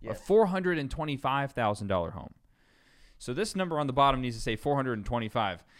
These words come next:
Speaker 2: Get me a pen, Sandy Roberts. My
Speaker 1: Yep.
Speaker 2: gosh.
Speaker 1: Let's, I want you to
Speaker 2: We're gonna s-, scrub this out.
Speaker 1: Yep, it's good. And this is what we call doing math on the fly.
Speaker 2: That's right. So, guys, if you're listening to my voice as we speak, and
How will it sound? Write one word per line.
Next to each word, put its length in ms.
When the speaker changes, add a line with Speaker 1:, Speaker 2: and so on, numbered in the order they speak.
Speaker 2:
Get 160
me 140
a 80
pen, 500
Sandy 320
Roberts. 460
My 200
Speaker 1:
Yep. 100
Speaker 2:
gosh. 420
Speaker 1:
Let's, 300
I 60
want 280
you 100
to 240
Speaker 2:
We're 120
gonna 180
s-, 180
scrub 320
this 140
out. 260
Speaker 1:
Yep, 240
it's 140
good. 180
And 120
this 80
is 60
what 120
we 100
call 380
doing 320
math 260
on 80
the 60
fly. 420
Speaker 2:
That's 180
right. 140
So, 300
guys, 360
if 160
you're 180
listening 460
to 400
my 140
voice 400
as 220
we 60
speak, 420
and 260